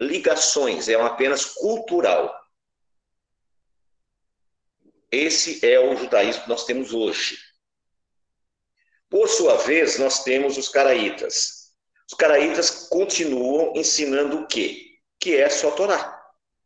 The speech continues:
E agora nós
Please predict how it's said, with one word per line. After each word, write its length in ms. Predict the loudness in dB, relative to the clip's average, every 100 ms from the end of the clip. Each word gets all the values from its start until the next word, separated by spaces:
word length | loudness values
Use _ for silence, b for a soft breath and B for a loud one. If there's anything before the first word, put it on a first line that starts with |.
| _ _ _ _ _ _ _ _ _ _ _ _ _ _ _ _ _ _ _ _ _ _ _ _ _ _ _ _ _ _ _ _ _ -2
E 100 | 0
agora 460 | 2 4 4 4
nós 640 | 2 0 0 -6 -8 -20